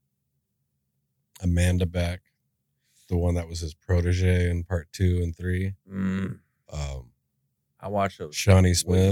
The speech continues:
Speaker 2: wasted.
Speaker 1: Uh, so I, I hope it's fucking good. I,
Speaker 2: Yeah.
Speaker 1: I love that franchise so fucking much.
Speaker 2: Okay.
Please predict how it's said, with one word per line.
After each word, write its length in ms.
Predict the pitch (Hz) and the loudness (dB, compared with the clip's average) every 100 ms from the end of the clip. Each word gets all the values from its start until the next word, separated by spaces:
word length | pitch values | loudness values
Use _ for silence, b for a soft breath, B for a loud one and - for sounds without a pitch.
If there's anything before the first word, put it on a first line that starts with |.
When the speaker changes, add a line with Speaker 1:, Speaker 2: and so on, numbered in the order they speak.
| 101 78 | 0 -8
Speaker 2:
wasted. 200 | 73 _ _ _ _ _ _ _ _ _ | -18 _ _ _ _ _ _ _ _ _
Speaker 1:
Uh, 160 | 69 65 _ _ _ _ _ _ - - | -18 -18 _ _ _ _ _ _ -20 -6
so 160 | - 104 | -4 -4
I, 140 | 104 101 _ _ - | -8 -10 _ _ -8
I 140 | 98 | 0
hope 300 | 104 110 160 - | 4 6 4 2
it's 160 | 107 | -8
fucking 360 | - 98 - 98 | -6 -10 -8 -10
good. 240 | 117 101 _ _ | -10 -18 _ _
I, 40 | 92 | -8
Speaker 2:
Yeah. 200 | 90 85 | -6 -6
Speaker 1:
I 120 | 104 110 | -4 -2
love 680 | 101 95 92 98 98 87 | -2 -6 -4 -2 -2 -6
that 180 | 85 82 | -10 -16
franchise 600 | - 80 80 - 76 73 | -16 -14 -14 -14 -18 -14
so 180 | - 78 | -16 -16
fucking 360 | - 78 71 71 | -18 -20 -20 -20
much. 180 | 73 95 | -10 -6
Speaker 2:
Okay. 320 | 104 90 | 2 2